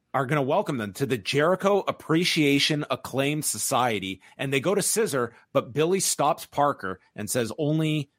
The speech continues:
pros can scissor. So him and Bowen scissored to end the segment,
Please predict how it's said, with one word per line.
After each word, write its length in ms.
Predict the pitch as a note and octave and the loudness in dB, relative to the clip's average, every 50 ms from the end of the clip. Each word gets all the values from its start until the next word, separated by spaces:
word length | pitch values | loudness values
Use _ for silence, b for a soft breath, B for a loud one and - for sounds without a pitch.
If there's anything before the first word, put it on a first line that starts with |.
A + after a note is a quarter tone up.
| _ _ | _ _
pros 500 | - - C#3 C#3+ C#3+ A#2+ G2+ F#2 F2+ - | -4 0 2 2 2 2 0 -2 -4 -6
can 180 | - - A2+ F#2+ | -6 -4 -4 -4
scissor. 400 | - - - A2+ F#2 E2 E2 D#2 | -2 -2 -2 -4 -4 -6 -8 -6
So 200 | - - G#2+ F#2+ | -6 -4 -4 -4
him 180 | - A2+ A#2 A#2 | -2 -2 -2 0
and 120 | A2 F#2+ | 0 0
Bowen 320 | - A2 G#2 G#2 G2 G2 | 2 2 2 2 0 -2
scissored 480 | F2+ - - D3 D3+ C#3 D#3 E3 C#3+ A#2+ | -2 -2 0 0 0 0 0 -2 -2 -2
to 160 | C#3 - - | -2 -2 -2
end 140 | D3+ C#3+ D3 | -2 -2 -2
the 60 | C#3+ | -2
segment, 460 | - - D3 C#3 B2 G#2 G2+ G2+ - | -2 0 0 0 -2 -2 -4 -6 -8